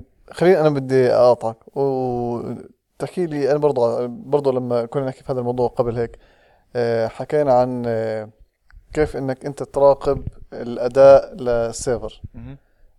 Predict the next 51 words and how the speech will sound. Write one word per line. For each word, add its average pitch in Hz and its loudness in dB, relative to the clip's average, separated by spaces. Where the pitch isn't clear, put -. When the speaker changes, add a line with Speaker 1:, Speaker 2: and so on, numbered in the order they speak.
Speaker 1:
إيش 170 -2
في 131 -12
إشي 135 -12
برضه 123 -10
اس - -16
كيو - -10
ال 127 -8
سيرفر 120 -8
ألفين 113 -8
وثمانية؟ 113 -6
Speaker 2:
اس 117 -8
كيو 139 -4
ال 120 -4
سيرفر 110 -8
ألفين 107 -12
وثمانية 117 -8
كان 123 -6
هلأ 120 -6
كان 123 -6
لازم 123 -4
عشان 120 -6
تراقب 123 -10
الأداء 113 -4
تبع 104 -6
ال 101 -6
اس - -10
كيو 131 -2
ال 151 0
تفتح 117 -4
ال 120 -2
اس 135 -8
كيو 110 0
ال 151 -2
بروفايلر. 90 -2
اس 170 -2
كيو 151 -4
ال 143 -2
بروفايلر 127 0
بعطيك 120 -2
كل 170 4
الكويريز 151 4
اللي 131 -2
صارت 135 -2
على 120 -2
ال 123 0
اس - -6
كيو 92 -4
ال - -8
كلها. 127 2
Speaker 1:
آه. - -14
Speaker 2:
أوكي. 123 -8